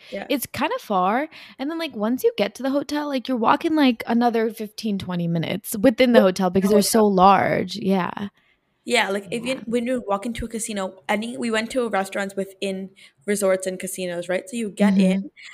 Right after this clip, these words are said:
Speaker 1: and then to find where you have to go, you have to allot, like, ten, fifteen minutes because
Speaker 2: <laughs>
Speaker 1: you have to find it, then you have to walk through. And we were staying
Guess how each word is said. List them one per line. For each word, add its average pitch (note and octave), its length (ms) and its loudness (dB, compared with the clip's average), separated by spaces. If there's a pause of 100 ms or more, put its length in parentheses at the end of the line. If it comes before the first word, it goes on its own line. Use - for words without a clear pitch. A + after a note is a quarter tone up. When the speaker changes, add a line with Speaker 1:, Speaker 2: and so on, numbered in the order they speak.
(140)
Speaker 1:
and A#3+ 100 -6
then C4 180 -2
to C4 80 -12
find B3 420 -4
where C4 100 0
you B3 80 -2
have B3 140 -8
to A3+ 80 -4
go, F#3+ 340 2
you A3+ 160 -2
have A3+ 140 -2
to - 120 -4
allot, F#3 340 0
like, F#3+ 180 -2
ten, F#3 160 -8
fifteen F3+ 340 -12
minutes F3+ 300 -14
because G3 440 -4
Speaker 2:
<laughs> - 80 -20
Speaker 1:
you C4 260 -4 (100)
have A#3+ 100 -2
to C4 60 -2
find A3 320 0
it, B3 140 4
then A3+ 120 -2
you A#3 80 0
have A3+ 100 -4
to A#3+ 120 0
walk G#3 380 0 (120)
through. A3 520 -2 (360)
And A#3 180 -4
we A3+ 160 -2
were D4 160 -2
staying A3+ 380 -4